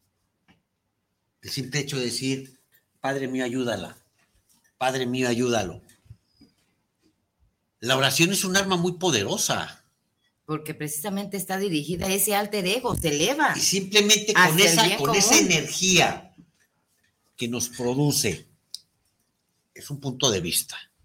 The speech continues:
Speaker 1: esa fe, pues las bendiciones son a control remoto, cabrón. Porque siempre hemos visto en muchas ocasiones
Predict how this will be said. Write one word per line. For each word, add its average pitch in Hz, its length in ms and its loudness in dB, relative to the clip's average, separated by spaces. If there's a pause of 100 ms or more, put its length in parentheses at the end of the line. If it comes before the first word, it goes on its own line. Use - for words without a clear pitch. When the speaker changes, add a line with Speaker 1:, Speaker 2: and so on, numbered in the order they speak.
(400)
Speaker 1:
esa 139 320 0
fe, 165 420 0 (2750)
pues 104 160 -14
las 113 200 -8
bendiciones 120 500 -6
son 175 160 -4
a 180 80 -6
control 151 380 -8
remoto, 135 520 -8
cabrón. - 200 -20 (1800)
Porque - 220 -10
siempre 170 680 -2
hemos 147 280 -6
visto 156 240 -6
en 151 60 -2
muchas 151 280 -4
ocasiones 131 760 -4